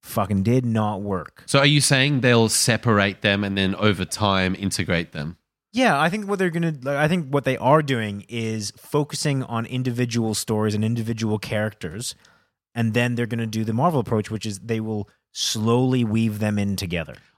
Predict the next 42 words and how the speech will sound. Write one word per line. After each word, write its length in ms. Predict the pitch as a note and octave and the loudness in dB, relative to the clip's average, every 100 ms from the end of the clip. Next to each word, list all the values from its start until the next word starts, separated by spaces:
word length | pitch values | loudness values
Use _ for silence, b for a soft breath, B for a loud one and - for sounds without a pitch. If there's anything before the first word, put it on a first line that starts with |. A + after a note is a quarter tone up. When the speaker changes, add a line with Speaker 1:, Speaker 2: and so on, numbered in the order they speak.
| _ | _
Speaker 2:
I 220 | F#2+ D#3 | 2 4
think 420 | E3+ - F#3+ F#3 - | 2 2 2 2 2
they're 140 | F3+ | 2
doing 280 | C#3+ D3+ C#3+ | 4 4 4
something 280 | C#3+ C#3 C3 | 4 4 4
a 40 | |
little 280 | A2+ B2 B2+ | 4 4 4
bit 280 | A#2+ F2+ - | 2 -2 0
different. 520 | B2+ - A2 G2 - | 0 2 0 2 0
If 180 | A#2 - | -4 2
this, 200 | D#3 D3+ | 2 2
if 160 | C3 C#3+ | 2 4
what 140 | D#3+ | 4
we're 100 | E3+ | 4
to, 140 | - C#3 | 2 4
led 240 | B2+ A#2+ | 4 2
to 100 | A#2 | 2
believe 400 | A#2 A2+ A#2 G#2+ | 2 4 2 0
here 380 | - B2 A2+ G2 | 0 4 4 4
is, 160 | G#2 - | 0 2
like, 220 | G#2 G#2 | 2 2
there'll 120 | A#2+ A2+ | 2 4
be 100 | C3 | 4
a 60 | |
little 160 | A#2 G#2 | 2 -2
Shazam-verse, 1200 | - G2+ F2+ F2 G2 G#2 G2+ F2+ D2+ D#2+ G#2+ - | -2 -2 0 0 0 0 -2 -2 -2 -4 -6 -4
you 80 | G#2 | -2
know, 200 | F#2 C3+ B B B | 2 0 B B B
and 120 | G#2 | 2
now 120 | A#2 | 4
we've 100 | A#2 | 4
got 140 | A#2+ A2+ | 2 0
Aquaman 540 | A2 B2+ B2 A2 G2+ | 0 0 2 2 2
in 80 | G2 | 0
the 80 | F#2 | 0
trench, 520 | - B2 G2 F2+ - | 0 0 0 -2 -2
so 100 | G#2 | 0
we've 100 | G2 | 0
got 100 | G#2+ | 2
a 40 | G2 | 2
little 240 | G2+ G2 G#2 | 2 0 -2
Aquaman 760 | A2+ - G2+ G2 F2 E2 E2 | -4 -2 0 4 4 2 -2